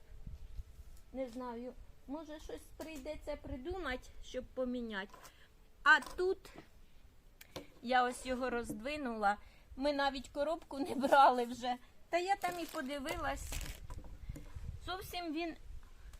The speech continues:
не такий. Ось бачите як. Ну, різниця в чому? Тут ось о піднімається, ось наскільки ще.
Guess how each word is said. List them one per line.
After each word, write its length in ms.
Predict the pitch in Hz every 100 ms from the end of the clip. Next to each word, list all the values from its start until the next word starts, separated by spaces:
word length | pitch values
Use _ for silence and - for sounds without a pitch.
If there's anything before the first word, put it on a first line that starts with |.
| - - - - - -
не 140 | 262 311
такий. 460 | 311 311 214 180 190 226
Ось 140 | 220
бачите 440 | - 247 - - 196
як. 200 | 180 175 - - - - - -
Ну, 140 | 285
різниця 540 | 277 277 302 302 277 277
в 160 | -
чому? 320 | 220 190 - -
Тут 200 | 190 -
ось 220 | 240 -
о 140 | 240 240 - - -
піднімається, 920 | 208 233 226 226 220 208 208 - 190
ось 200 | 196 -
наскільки 640 | 202 208 - 302 359 294
ще. 340 | 311 - 277